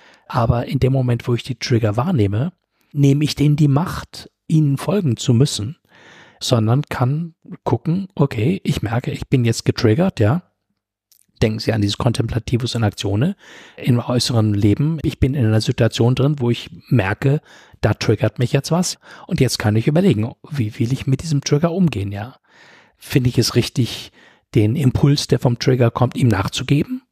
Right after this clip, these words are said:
nachzugehen, kann ja sein, dass ich sage, ja, nee, das ist jetzt richtig. Oder spüre ich, es würde mich zwar erleichtern, wenn ich diesem Trigger nachgehe,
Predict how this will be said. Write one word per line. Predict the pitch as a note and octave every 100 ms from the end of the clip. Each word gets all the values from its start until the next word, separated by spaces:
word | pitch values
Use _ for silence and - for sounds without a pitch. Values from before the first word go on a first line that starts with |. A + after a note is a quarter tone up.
| _ _
nachzugehen, | - D#3+ A2 B2+ A#2 - A2 D3 -
kann | C3+
ja | A#2+ G2+
sein, | F#2+ C3 - _ - - - -
dass | C#3 C3
ich | A#2
sage, | B2+ -
ja, | G2 -
nee, | A2 E3+
das | A2+ -
ist | A#2
jetzt | A2+ -
richtig. | G2+ - - - -
Oder | F#3+ A2+ B2 D#3 -
spüre | - - - A2+
ich, | C#3 - -
es | B2+ - - - _ _ -
würde | C#3 C3+
mich | B2+ A#2
zwar | - B2
erleichtern, | A2 G#2+ G3+ G#3+ - A2+ A2
wenn | A2
ich | A2+
diesem | - C3 A#2
Trigger | - A2+ G#2+
nachgehe, | G#2+ A2 - G#2+ B2+